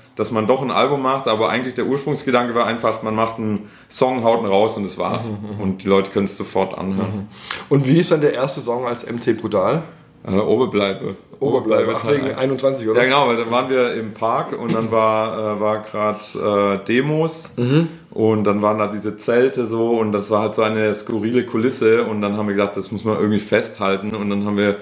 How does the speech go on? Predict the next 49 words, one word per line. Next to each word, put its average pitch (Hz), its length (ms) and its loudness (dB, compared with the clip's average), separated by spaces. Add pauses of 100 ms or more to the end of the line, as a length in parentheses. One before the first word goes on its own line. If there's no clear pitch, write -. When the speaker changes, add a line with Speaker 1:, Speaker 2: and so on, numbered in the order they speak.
(440)
Speaker 1:
gedacht, 104 320 4
wir 110 60 0
machen 107 200 0
irgendwie 113 240 0
so 110 140 -2
einen 107 100 0
witzigen 113 220 -6
Song 123 160 4
und 113 120 2
zu 123 60 -2
der 117 160 4
Zeit 120 220 0
war 113 120 4
halt, 110 220 2 (140)
ähm, 101 240 0
auch - 180 -4
Dodokai 139 540 2
ga-, 135 160 -4
Speaker 2:
Mhm. 120 420 -4
Speaker 1:
äh, 127 80 -8
ging 131 220 -4
so 127 100 4
rum 160 360 2 (100)
im 110 180 -2
Freundeskreis 135 600 0 (400)
und 104 180 0
dann 107 160 4
habe 117 140 0
ich - 180 -10
das 104 160 -10
erst 110 300 0
so 113 160 2
angefangen 117 640 -2
zu - 100 -6
schreiben 117 300 2
und 110 60 0
dachte, 101 180 -2
oh, 87 40 -2
eigentlich 101 300 0
wär's 107 160 2
noch 107 220 0
witziger, 110 320 2
wenn's 98 180 -4
auf 95 80 -4
Schwäbisch 98 380 -2
wäre, 95 180 4
irgendwie 98 220 0
so 95 80 0
ist 92 200 -4